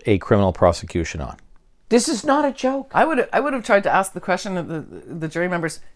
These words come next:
Speaker 2: "Do you believe that ritual satanic abuse is a common thing?"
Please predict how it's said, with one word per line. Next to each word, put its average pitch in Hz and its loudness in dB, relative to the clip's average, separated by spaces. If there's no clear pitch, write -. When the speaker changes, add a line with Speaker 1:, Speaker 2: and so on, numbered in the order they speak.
Speaker 2:
"Do 190 -6
you 208 0
believe 185 -4
that 135 -6
ritual 170 -2
satanic 156 -4
abuse 143 -6
is 147 -8
a 143 -6
common 151 -4
thing?" 135 -8